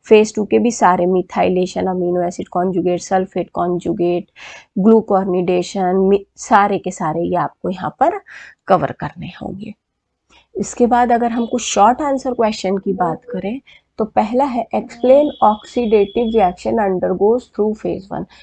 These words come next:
यहाँ पर आपको केवल oxidative reaction को explain करना, बाकी ज़्यादा कुछ नहीं लिखना है। फिर next है, write glucuronidation reaction for phase two। यहाँ भी similar,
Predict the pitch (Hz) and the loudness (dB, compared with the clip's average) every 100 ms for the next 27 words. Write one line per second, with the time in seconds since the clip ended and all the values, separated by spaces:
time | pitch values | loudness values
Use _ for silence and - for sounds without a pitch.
0 | - _ - 214 226 - 320 294 247 214 | -20 _ 2 2 2 -2 -4 -2 -2 -2
1 | - 247 _ 277 277 254 233 277 262 220 | -4 -6 _ -2 2 2 2 0 0 -2
2 | 220 - 208 190 185 226 214 202 175 - | -4 -4 0 0 0 0 -2 -2 -4 -6
3 | 190 185 - 269 277 208 - - 196 180 | -8 -6 -2 -2 -2 -8 -8 -2 -2 0
4 | 180 - 247 196 165 - 185 - 160 156 | -4 -4 -2 0 -2 -4 -4 -4 -4 -4
5 | - - 226 175 160 - _ - - 233 | -4 -6 -6 -6 -6 -8 _ -20 -18 -20
6 | - - - _ _ - - 254 320 330 | -20 -20 -20 _ _ -18 -2 2 2 0
7 | 302 - 220 220 - 294 277 220 214 226 | -6 -2 0 0 -2 0 2 4 4 4
8 | 220 220 220 294 285 269 214 202 214 208 | 4 4 4 2 4 4 4 4 2 0
9 | 190 185 180 - 214 - 262 180 - 196 | 2 0 -2 -4 -4 -4 -2 -4 -2 -2
10 | 208 233 226 226 254 - 247 247 240 254 | -2 0 0 0 -2 -2 0 2 2 -2